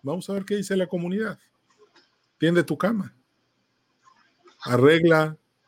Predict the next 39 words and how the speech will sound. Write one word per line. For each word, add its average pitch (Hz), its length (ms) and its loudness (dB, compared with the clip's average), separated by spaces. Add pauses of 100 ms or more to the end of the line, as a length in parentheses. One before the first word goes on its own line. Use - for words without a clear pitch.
tu 147 120 -4
closet. 208 460 2 (1800)
Con 139 160 2
tu 139 160 -2
novia, 170 540 2 (960)
si 131 140 -4
ya 131 100 -2
tienes 156 260 0
una 156 160 0
familia, 143 580 2 (480)
generan, 143 360 2 (240)
generan 147 300 0
más 143 180 -4
consenso. 160 600 -8 (1160)
Yo, 160 240 4
hay 202 160 6
un, 262 200 4
hay 208 120 2
un 277 160 2
tema 185 280 2
que 151 120 0
me, 127 160 0
que 131 100 -4
me 120 100 0
gusta 139 300 -2
mucho 120 520 -4
de 113 220 0
los 104 300 -4
X, 143 500 -2 (600)
que - 100 -10
si 123 120 -2
me 110 100 2
permites 123 500 2
decirte 131 400 2
algo 131 240 4
de 117 60 2
la 104 80 0
familia 120 440 -4
X, 123 300 -10